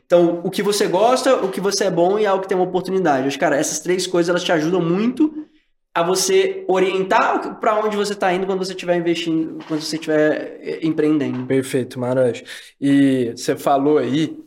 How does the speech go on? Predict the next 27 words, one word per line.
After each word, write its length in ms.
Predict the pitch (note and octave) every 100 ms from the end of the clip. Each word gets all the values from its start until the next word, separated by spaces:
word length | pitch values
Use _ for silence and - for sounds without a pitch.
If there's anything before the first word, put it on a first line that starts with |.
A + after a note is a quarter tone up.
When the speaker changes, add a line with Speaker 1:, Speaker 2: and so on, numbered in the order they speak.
| _ _ _ -
Speaker 2:
é, 260 | A#2 G#2+
dos, 560 | B2+ C3 C3 - - -
do 520 | B2 B2 C3 B2 A#2+
objetivo 520 | A#2 B2+ D#3+ D3+ E3 D#3
de 100 | D3
vocês 420 | C#3+ B2 D3+ C3+
lá 100 | C#3+
no 100 | C#3
começo, 400 | C#3 B2 C3+ C3+
quando 140 | - B2+
vocês 220 | - B2+
começaram 600 | - C3 A#2+ - B2+ C#3
a 100 | C#3
Daqui, 480 | C3+ B2 - D#3 E3 E3 - - -
e 180 | C3 C#3
eu 140 | D#3
queria 380 | D#3+ E3 D#3 E3
saber 480 | D#3+ D#3+ C#3 D3 D#3+ D#3 - -
de 80 | C#3+
você, 520 | D#3 D3 - D#3+ D#3+ D#3+ - -
é, 600 | B2+ B2+ B2+ B2 G#2 - - - -
quais 240 | - -
são, 800 | - - F#3+ F#3+ F3+ C#3 A2+ - - - _ _ _
como 360 | E3 F#3 G#3
que 460 | G3+ F#3+ F#3+ E3 A#2 - -
vocês 640 | D3 D3+ D#3 D#3 D#3+ D3+ D#3
viram, 880 | C3+ C#3+ E3+ E3+ D#3 C3+ A2+ -